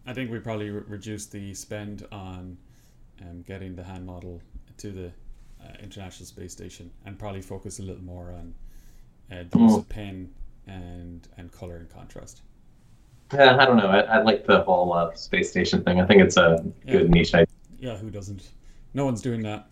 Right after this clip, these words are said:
Speaker 1: and
Speaker 2: <laughs>
Speaker 1: it, it's part of the reason we have so many viewers.
Speaker 2: Yeah,
Speaker 1: Um,
Speaker 2: I mean, Victoria's probably thrown through a loop that all this is happening in space. We probably should have brought that up beforehand.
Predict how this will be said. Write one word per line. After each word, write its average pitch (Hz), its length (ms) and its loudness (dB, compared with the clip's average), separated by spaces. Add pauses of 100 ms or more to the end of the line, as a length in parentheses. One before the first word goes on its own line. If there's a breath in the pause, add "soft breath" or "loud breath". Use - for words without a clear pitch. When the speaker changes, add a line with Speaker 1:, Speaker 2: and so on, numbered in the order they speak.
Speaker 1:
and 107 440 -8
Speaker 2:
<laughs> - 60 2
Speaker 1:
it, - 220 8
it's - 180 -12
part 156 180 -2
of 143 60 0
the 123 40 -2
reason 123 220 -2
we 117 40 -8
have 104 60 -10
so 127 140 -6
many 107 160 -8
viewers. 107 380 -10 (680)
Speaker 2:
Yeah, 107 280 10
Speaker 1:
Um, - 200 -4
Speaker 2:
I 113 40 4
mean, 117 140 10
Victoria's 175 440 10
probably 123 300 4
thrown 110 280 4
through 104 140 4
a 95 40 4
loop 113 260 4
that 101 80 6
all 101 140 8
this 98 200 0
is 98 140 -6
happening 104 340 4
in 85 100 -6
space. - 460 2 (340)
We 120 120 8
probably 117 320 6
should 101 160 0
have 98 160 4
brought 104 220 4
that 98 120 4
up 98 140 4
beforehand. 107 440 0